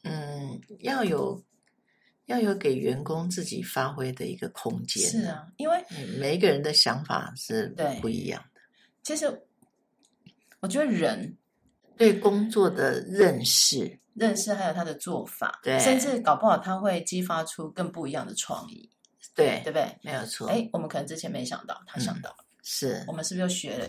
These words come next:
Speaker 2: 学，
Speaker 1: 对。
Speaker 2: 从他身上学到不一样的观点、
Speaker 1: 嗯。对。
Speaker 2: 角度？
Speaker 1: 是啊。
Speaker 2: 对。可是如果今天都不让员工有发挥的余地，你就是把他框框限住在那里。
Speaker 1: 嗯。
Speaker 2: 就像我们教育孩子也是一样啊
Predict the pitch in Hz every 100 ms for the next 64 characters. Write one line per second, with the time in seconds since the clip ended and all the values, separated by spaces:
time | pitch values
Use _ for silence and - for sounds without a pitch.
0 | - - - 160 - 123 135 - - -
1 | 180 190 190 180 175 170 156 156 151 202
2 | - 139 123 - - 113 120 - 120 87
3 | 98 - - - 139 - _ - - 147
4 | 131 110 - _ 151 - - _ - 185
5 | 285 254 247 196 143 196 208 214 - _
6 | _ 247 240 185 196 180 160 160 170 143
7 | - 135 131 - 143 - - - - -
8 | - _ - 185 220 226 226 147 160 175
9 | 165 156 160 143 117 - - - - -
10 | _ _ _ _ _ _ _ _ _ 156
11 | 135 - - 226 226 143 143 175 175 165
12 | 147 - - - - - - 78 62 50